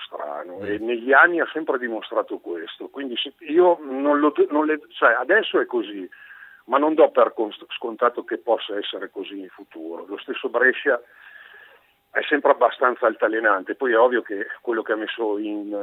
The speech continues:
Speaker 1: in campo fino ad ora è lì sotto gli occhi di tutti, però,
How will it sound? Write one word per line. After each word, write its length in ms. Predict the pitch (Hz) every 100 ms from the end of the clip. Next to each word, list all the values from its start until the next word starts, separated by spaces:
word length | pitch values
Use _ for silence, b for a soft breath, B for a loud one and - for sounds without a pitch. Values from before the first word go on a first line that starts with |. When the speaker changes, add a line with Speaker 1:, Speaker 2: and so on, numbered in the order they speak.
| 107
Speaker 1:
in 160 | 101
campo 320 | - 110 - 104
fino 220 | 117 113
ad 100 | 107
ora 480 | 107 123 110 95 -
è 100 | 98
lì 180 | 101 104
sotto 260 | - - 113
gli 80 | 110
occhi 240 | 107 -
di 140 | 104 101
tutti, 380 | 95 90 -
però, 360 | - 113 123 113